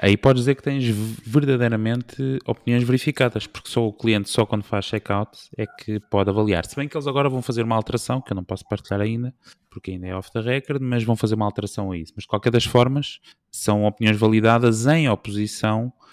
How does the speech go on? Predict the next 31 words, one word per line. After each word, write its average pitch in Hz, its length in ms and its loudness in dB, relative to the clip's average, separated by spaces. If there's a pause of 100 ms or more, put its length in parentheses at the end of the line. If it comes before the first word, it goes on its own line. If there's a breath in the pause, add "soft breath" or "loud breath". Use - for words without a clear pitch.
(220 soft breath)
eh, 107 500 2
ao 98 140 0
Business 98 360 -2
Business 98 340 -2
Profiles, 110 640 0
que 127 220 2
por 113 160 2
muito 110 260 0
que - 120 -2
a 101 40 0
Google 104 240 -2
se - 80 -6
esforce, 110 580 -2
e 90 60 -4
acredito 90 300 -6
que - 80 -12
se - 60 -14
esforce - 360 -6
muito 98 400 -2
na, 92 560 0 (420 soft breath)
na 98 200 -4
eliminação 98 640 0
de, 98 800 -6
de 107 200 -4
comentários 113 540 2
que - 80 -10
não 98 100 0
são 98 160 -2
à 92 60 2
partida 98 480 0
verdadeiros, 98 800 -2